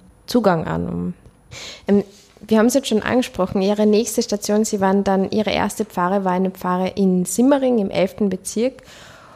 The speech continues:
Und dann sind Sie aber zwanzig achtzehn, also jetzt vor drei Jahren, sind Sie dann, ähm, zur Diakonie gekommen, sind dann Direktorin der Diakonie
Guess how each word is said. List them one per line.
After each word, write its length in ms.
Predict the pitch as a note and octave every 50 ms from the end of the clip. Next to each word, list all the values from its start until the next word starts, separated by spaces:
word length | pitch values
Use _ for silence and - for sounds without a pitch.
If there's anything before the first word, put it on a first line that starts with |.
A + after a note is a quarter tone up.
| - - -
Und 160 | A3 A3 G#3 -
dann 380 | E3+ F3+ G3 A3+ C4 C#4+ D4 C4+ -
sind 340 | - - - B3 B3+ C4 B3
Sie 180 | B3 A3+ -
aber 460 | - F#3+ G3 G3+ G#3+ G#3+ G#3+ G#3+ - - - -
zwanzig 880 | - - - - - - F3 F3 G3+ A#3 A3+ A3+ - - A#3+ A3 - - -
achtzehn, 600 | - D#3+ E3 - - - - - - F#3+ G3 G3
also 220 | G3 F#3 - G3
jetzt 240 | F#3+ F#3 F#3 - -
vor 140 | - G3+ G3
drei 340 | - - - F3 E3+ F3
Jahren, 480 | F#3 F#3+ F#3+ F#3 F3+ F#3 G3 G#3 G#3+ A3
sind 300 | A3 - - G#3+ G3+ G3+
Sie 100 | - G3+
dann, 480 | G3 F#3+ F#3 F#3 F#3 F#3 F#3 F#3+ F#3+ F#3+ -
ähm, 520 | F#3+ F#3 F#3 F#3 F#3 F#3 F#3 F#3 F#3 F#3+ F#3 - -
zur 140 | - A3 G3+
Diakonie 540 | - A3+ A3 G#3+ G#3+ - G#3+ G#3 G#3 G3+ G3
gekommen, 420 | G3+ - - - - E3 E3 E3+
sind 320 | - - - F#3+ F#3 F#3
dann 180 | F#3+ F#3 F#3+ F#3+
Direktorin 720 | F#3 G3+ G3 F#3+ F#3+ F#3 - - - - E3 F3 F#3 F#3
der 100 | F#3 F#3
Diakonie 520 | F3+ - F#3 F#3 - - - F#3 F3+ F#3